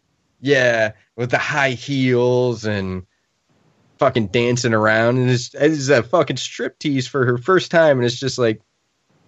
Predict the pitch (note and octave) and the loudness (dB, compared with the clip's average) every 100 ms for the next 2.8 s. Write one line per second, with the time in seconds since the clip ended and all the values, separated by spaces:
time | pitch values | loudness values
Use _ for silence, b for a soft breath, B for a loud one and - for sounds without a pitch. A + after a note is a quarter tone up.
0 | _ _ - F3 E3+ F#3 F#3 D3 D3+ D3+ | _ _ -10 -6 2 2 4 2 2 2
1 | B2 D3+ - A2 F#2 G2+ F2 E2 F#2+ F#2 | 0 -2 -2 -6 -4 -4 -4 -4 -6 -4
2 | F#2 F#2+ F#2+ - A2+ D3+ D#2+ - | -4 -2 -4 -2 2 2 2 -6